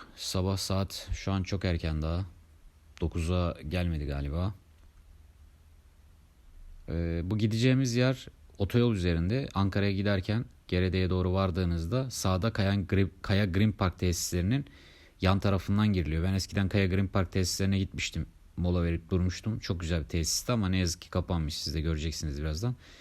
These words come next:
Tesisler burası. Karşısı otel, alt tarafı da tesis. Yani işte alışveriş yapabileceğiniz, lavabosunu kullanabileceğiniz otoyol tesisi.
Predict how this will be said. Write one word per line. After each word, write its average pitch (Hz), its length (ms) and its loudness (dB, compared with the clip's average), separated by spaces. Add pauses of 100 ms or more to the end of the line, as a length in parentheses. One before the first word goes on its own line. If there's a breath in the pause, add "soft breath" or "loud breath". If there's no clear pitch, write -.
(260 loud breath)
Tesisler 107 540 2
burası. 120 440 0 (1800)
Karşısı - 420 0
otel, 98 440 0
alt 95 260 0
tarafı 92 280 0
da 120 200 2 (600 loud breath)
tesis. 95 600 2
Yani 80 300 0
işte 85 200 -4
alışveriş 87 460 0
yapabileceğiniz, 82 680 -2
lavabosunu 85 480 0
kullanabileceğiniz 80 840 -2
otoyol 80 340 0
tesisi. - 540 -4